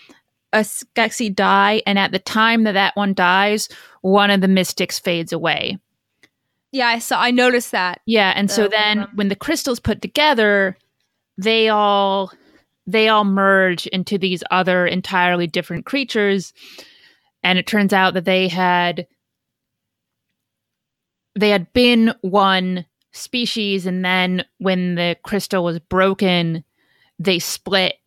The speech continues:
Speaker 1: between the Skeksis and the mystics, but now the world is as it should be. And so it sort of seems like, okay, the planet has been put to right. And then to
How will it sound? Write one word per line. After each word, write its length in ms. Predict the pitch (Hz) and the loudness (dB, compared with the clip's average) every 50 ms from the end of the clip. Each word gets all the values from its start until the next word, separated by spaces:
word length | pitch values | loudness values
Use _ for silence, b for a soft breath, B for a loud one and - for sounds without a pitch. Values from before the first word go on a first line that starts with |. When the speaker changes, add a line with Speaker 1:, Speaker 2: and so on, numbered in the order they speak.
| _ _ _ - | _ _ _ -10
Speaker 1:
between 380 | 220 - - 196 180 175 175 | -10 -6 -4 -4 -2 -2 -2
the 60 | 175 180 | -2 -4
Skeksis 600 | 170 - - - 180 151 - - 190 180 170 175 | -6 -6 -6 -4 -4 -4 -6 -8 -8 -8 -6 -6
and 160 | 190 175 175 175 | -6 -6 -4 -4
the 40 | 175 | -4
mystics, 720 | 175 170 165 - - - 151 151 - - - - - - - _ _ _ _ _ _ _ _ _ _ - | -4 -4 -4 -6 -6 -8 -8 -8 -8 -12 -16 -16 -18 -20 -20 _ _ _ _ _ _ _ _ _ _ -4
but 180 | 170 196 - | -2 -2 0
now 320 | 190 190 180 180 180 180 175 | 2 2 2 2 2 2 0
the 100 | 190 180 | 0 -2
world 260 | 170 180 185 185 175 | 0 0 0 0 -2
is 120 | 185 170 | -2 -2
as 140 | 185 175 160 | -2 -4 -4
it 100 | 170 - | -4 -6
should 220 | - - 285 262 208 | -4 -2 -2 -2 -2
be. 340 | 233 226 214 214 208 196 | -2 -2 -2 0 0 0
And 120 | 185 185 180 | 0 -2 -2
so 120 | - 190 | -2 0
it 140 | 180 - - | 0 -2 -2
sort 260 | - - 185 180 175 | -4 -4 -4 -2 -2
of 80 | 175 - | -4 -6
seems 340 | - - 180 170 175 170 170 | -6 -6 -6 -4 -4 -2 -2
like, 200 | 170 165 165 - | -2 -2 -2 -2
okay, 540 | 190 180 - 185 180 175 175 170 170 165 B B B B B B B B B B B B B B B B _ | -4 -4 -4 -2 -2 0 0 0 -2 -4 B B B B B B B B B B B B B B B B _
the 100 | - 190 | -4 -4
planet 420 | - - - 202 196 196 196 190 196 | -4 -2 0 2 2 4 2 2 2
has 140 | 196 190 | 0 0
been 120 | - 202 190 | 0 0 0
put 200 | - 208 202 - | 0 0 -2 -2
to 100 | - 220 | -2 -2
right. 420 | 185 185 180 180 180 180 180 165 - _ - | 0 2 2 2 4 2 0 -2 -4 _ -8
And 220 | 190 190 190 190 | -4 0 0 2
then 420 | 185 185 185 185 185 185 185 185 - _ _ _ - | 2 2 2 2 2 2 0 0 -2 _ _ _ -12
to 680 | - - 220 202 190 190 185 185 185 185 185 175 - | -4 0 2 4 4 4 4 2 2 0 0 -2 -6